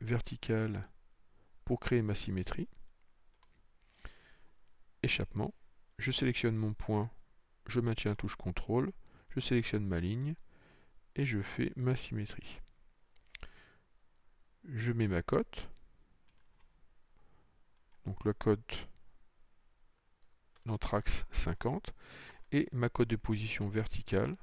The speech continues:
qui va être, alors, échappement. J'échappe,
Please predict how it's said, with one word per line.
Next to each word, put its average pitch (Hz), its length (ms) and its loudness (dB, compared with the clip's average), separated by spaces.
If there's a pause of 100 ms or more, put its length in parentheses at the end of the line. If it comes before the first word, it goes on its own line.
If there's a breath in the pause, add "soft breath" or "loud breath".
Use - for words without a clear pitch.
(440)
qui 107 140 -4
va 95 120 0
être, - 300 -2
alors, 95 280 -4 (460)
échappement. - 400 -8 (680 loud breath)
J'échappe, - 600 -2